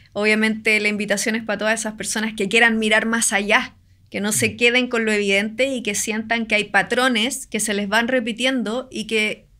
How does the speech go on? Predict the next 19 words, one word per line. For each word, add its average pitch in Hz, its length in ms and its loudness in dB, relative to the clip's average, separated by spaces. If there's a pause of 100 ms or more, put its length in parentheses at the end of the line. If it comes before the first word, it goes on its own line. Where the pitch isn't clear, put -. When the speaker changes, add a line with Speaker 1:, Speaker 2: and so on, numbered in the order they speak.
Speaker 1:
tienen 285 400 2
ganas 285 600 2
de 208 200 0
destrabar, 220 720 2
de 208 160 -2
desbloquear 202 680 0 (440)
y, 202 640 -2
y 196 140 -4
de 185 480 0
volver 185 520 2
a 254 80 8
entrar 214 380 2
en 202 100 0
esa 202 280 0
coherencia 202 640 -2
con 175 200 -4
su 180 220 -4
mente 180 320 -4
consciente. - 640 -10